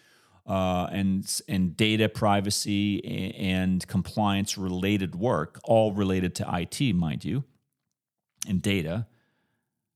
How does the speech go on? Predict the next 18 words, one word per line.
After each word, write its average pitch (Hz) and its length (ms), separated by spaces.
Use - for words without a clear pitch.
is 170 320
not 240 340
in 175 200
any 226 260
way 95 400
on 107 180
the 104 80
same 120 360
level 104 600
as 95 300
a 92 120
B 127 240
P 110 300
O 101 120
firm 95 340
that's 90 200
handling 95 380
payroll - 680